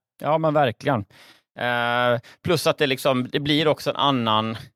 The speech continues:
ja, nej, men man har, både liksom, man siktar nog på som castare och man får nog fler anmälningar från ett håll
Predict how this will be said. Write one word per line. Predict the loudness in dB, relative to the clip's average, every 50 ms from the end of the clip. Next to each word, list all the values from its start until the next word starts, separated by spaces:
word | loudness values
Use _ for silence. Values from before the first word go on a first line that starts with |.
| _ _ _ _ _ _ _ _ _ _ _ _ -4
ja, | -2 0 2 2 0 -2 -4
nej, | -6 -4
men | -2 0 0
man | 0 2
har, | 0 0 -2
både | 0 0 0 2 2 0
liksom, | 0 -2 -4 -4 -2 0
man | 0 0
siktar | -2 -2 -6 -8 -6 -4 -2 0 2
nog | 2 2 0 0
på | 0 0 2 4 2 2
som | 0 -2 -4
castare | -2 0 -2 -2 -2 -2 0 0 2 2 0 -2 _ _ _ _ _ _
och | 0 0 0 0 _ -18 -20 -20 -20 _ _ _ _ _ _ _ _ _ -6
man | -4 -4 -4
får | -4 -4 -4 -2 -2
nog | -2 -2 -4 -6 -8 -8
fler | -4 0 2 2 2 2 2
anmälningar | 2 2 2 2 0 0 0 0 0 2 2 0 0
från | -2 -2 -2 0
ett | 0 0
håll | 0 0 0 2 2 0 0 -4